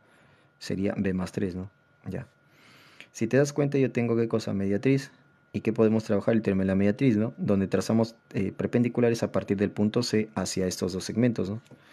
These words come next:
Ya, pues, acá seguimos prolongando y de C trazamos una perpendicular.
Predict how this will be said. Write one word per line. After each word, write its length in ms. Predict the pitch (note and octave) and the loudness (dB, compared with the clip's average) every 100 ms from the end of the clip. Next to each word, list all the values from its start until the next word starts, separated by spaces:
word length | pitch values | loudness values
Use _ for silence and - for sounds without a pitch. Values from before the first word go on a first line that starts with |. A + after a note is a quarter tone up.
| - - - - - | -20 -20 -20 -20 -4
Ya, 140 | G#2+ | -2
pues, 200 | - - - | -2 -6 -6
acá 240 | G2 A2 | -4 -2
seguimos 360 | - A2 A2 A2+ | 0 0 0 -2
prolongando 640 | C3+ C3 B2 A2+ A2+ A#2 | 0 0 2 2 0 -4
y 140 | - | -4
de 120 | G2 G2 | -6 -4
C 140 | G#2+ | -4
trazamos 460 | G#2 G2 G#2+ G2 - | -4 -4 -2 -4 0
una 240 | G#2+ C#3 - - | 0 -2 -6 -10
perpendicular. 720 | F#2 - F#2 F2+ - F#2+ - | -8 -4 -4 -6 -8 -10 -10